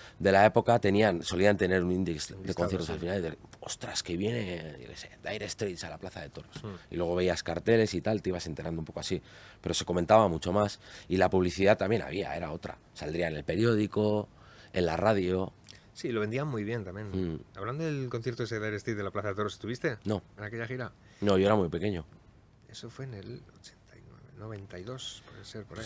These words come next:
Speaker 2: noventa y uno,
Speaker 1: En
Speaker 2: noventa y dos.
Speaker 1: el, en, en el noventa y dos yo tenía nueve años,
Speaker 2: Sí,
Speaker 1: no,
Speaker 2: fíjate.
Speaker 1: no
Speaker 2: Yo sí que
Speaker 1: estaba,
Speaker 2: estuve, yo sí que estuve.
Speaker 1: no estaba pa' bolos.
Speaker 2: Yo sí que estuve, le-, les vi dos años en el mismo. ¿Qué te parece Mark Knopfler, Dire Straits?
Speaker 1: Me encanta.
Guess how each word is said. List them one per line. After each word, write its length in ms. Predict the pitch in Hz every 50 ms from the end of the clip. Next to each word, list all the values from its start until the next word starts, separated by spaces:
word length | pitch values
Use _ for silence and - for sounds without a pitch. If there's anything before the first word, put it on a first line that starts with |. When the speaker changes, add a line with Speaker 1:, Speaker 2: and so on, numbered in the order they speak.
| 95 95
Speaker 2:
noventa 240 | 95 90 90 92
y 60 | 98 113
uno, 140 | 127 -
Speaker 1:
En 40 | - -
Speaker 2:
noventa 180 | 87 85 82 90
y 40 | 85
dos. 140 | 82 85 82
Speaker 1:
el, 220 | 85 85 82 - - -
en, 220 | 87 85 82 - - - - - - - - - - - - - _ _ _ _ _ -
en 220 | 87 82 85 87
el 260 | 85 82 82 85 85
noventa 440 | 85 85 85 85 85 85 82 82 82
y 40 | 87
dos 240 | 85 92 98 104 92
yo 120 | 98 104
tenía 280 | - 101 98 104 104 107
nueve 280 | 107 113 107 90 87 95
años, 320 | 107 98 85 82 82 78
Speaker 2:
Sí, 60 | 85
Speaker 1:
no, 360 | 98 98 92 87 87 85 85
Speaker 2:
fíjate. 80 | 85 85 80
Speaker 1:
no 340 | 78 78 78 76 80 78 76 - - - - - - -
Speaker 2:
Yo 80 | 101 110
sí 20 |
que 60 | 113
Speaker 1:
estaba, 180 | 135 127 98 92
Speaker 2:
estuve, 260 | 90 90 - 110 95
yo 120 | 92 143 151
sí 80 | - 170
que 80 | - -
estuve. 180 | - - 113
Speaker 1:
no 60 | 117
estaba 320 | 120 - - 113 107 98 73
pa' 120 | 87 82 87
bolos. 500 | 98 107 101 82 78 76 - - - -
Speaker 2:
Yo 120 | - 156
sí 80 | 156 165
que 80 | 143 139
estuve, 200 | - - 135 117
le-, 160 | 127 123 127
les 200 | 139 135 127 123
vi 80 | 160
dos 180 | 180 196 165 -
años 240 | 170 175 147 123 113
en 60 | 123
el 80 | 117 120
mismo. 640 | 127 127 127 123 120 120 117 113 110 107 104 104 -
¿Qué 80 | 147
te 80 | 156 202
parece 220 | 165 123 117 -
Mark 160 | 110 110 107 107
Knopfler, 320 | 104 98 - 104 98 95
Dire 180 | 95 107 104 101
Straits? 320 | 95 - 98 95 90 80 76
Speaker 1:
Me 60 | 78
encanta. 340 | - 78 73 71 65 -